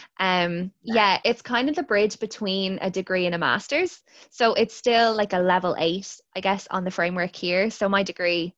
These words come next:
Speaker 1: like, my Bachelor of Science in Veterinary Nursing, is the same level as my H dip in psychology, if that makes sense.
Speaker 2: Mm, mm-hmm.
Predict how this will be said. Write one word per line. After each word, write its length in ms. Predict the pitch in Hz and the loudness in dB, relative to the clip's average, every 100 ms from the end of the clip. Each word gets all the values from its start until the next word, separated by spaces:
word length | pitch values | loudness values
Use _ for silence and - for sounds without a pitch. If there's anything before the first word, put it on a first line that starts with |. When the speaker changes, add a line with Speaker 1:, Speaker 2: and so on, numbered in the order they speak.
| _ | _
Speaker 1:
like, 220 | 175 170 | -8 -6
my 320 | 170 165 170 - | -4 -2 -2 -2
Bachelor 280 | 185 - 190 | -4 -2 -6
of 80 | |
Science 260 | 185 175 180 | -4 -6 -6
in 80 | 170 | -6
Veterinary 260 | 165 175 | -6 -6
Nursing, 380 | 170 170 180 165 | -8 -6 -8 -8
is 160 | - 175 | -10 -12
the 80 | 170 | -14
same 360 | - 170 165 | -6 -4 -2
level 440 | 165 165 160 156 147 | 0 0 0 -4 -2
as 280 | 165 165 180 | -4 -6 -8
my 360 | 156 151 170 _ _ _ _ _ _ - | -8 -6 -8 _ _ _ _ _ _ -8
H 200 | 147 - | -8 -6
dip 160 | 151 - | -10 -10
in 80 | |
psychology, 580 | 165 160 160 - - 175 _ - | -10 -6 -6 -6 -8 -12 _ -18
if 120 | - | -8
that 140 | 175 | -6
makes 180 | 185 190 | -6 -8
sense. 140 | - 185 | -10 -10
Speaker 2:
Mm, 160 | 180 - - | -12 -16 -8
mm-hmm. 240 | 202 262 | -6 -6